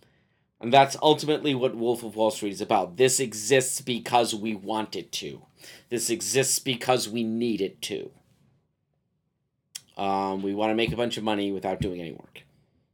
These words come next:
is what, uh, is what Wolf of Wall Street tells us.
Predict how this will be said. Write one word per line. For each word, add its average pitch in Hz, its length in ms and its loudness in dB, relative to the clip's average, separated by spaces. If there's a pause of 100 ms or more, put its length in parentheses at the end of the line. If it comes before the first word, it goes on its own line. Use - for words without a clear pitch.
(400)
is 85 180 -12
what, 82 320 -10
uh, 69 400 -10 (260)
is - 140 -18
what 73 160 -14
Wolf 82 220 -12
of - 100 -20
Wall 80 140 -10
Street 78 320 -12
tells 143 280 4
us. - 360 4